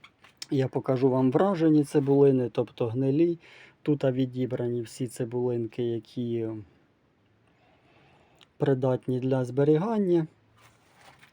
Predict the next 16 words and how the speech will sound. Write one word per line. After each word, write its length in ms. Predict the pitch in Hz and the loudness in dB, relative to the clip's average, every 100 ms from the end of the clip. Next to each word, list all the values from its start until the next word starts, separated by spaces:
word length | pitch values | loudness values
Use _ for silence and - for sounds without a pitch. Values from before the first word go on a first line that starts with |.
| - | -8
А 140 | 147 131 | -4 4
далі 760 | 156 170 156 139 131 123 120 117 | 6 8 8 6 6 2 0 -2
буде 260 | 123 123 120 | -4 -2 -2
видно. 440 | 113 110 110 113 - | -2 -4 -6 -8 -4
Хай 140 | 131 | -2
вона 260 | 127 123 131 - | -2 -4 -4 -6
підсохне, 720 | 131 - 220 - 131 120 120 | -12 -6 -6 -6 -8 -6 -4
я 160 | 135 | -4
не 140 | 131 113 | -4 -6
знаю, 260 | 117 117 | -6 -8
чи 160 | 110 156 | -6 -8
буде 260 | 180 185 147 | -6 -2 0
вона 260 | 135 131 | 0 -4
гнисти, 460 | 120 123 - - 117 | -6 -8 -8 -8 -8
чи 180 | - 139 | -6 -4
ні. 240 | 170 | -4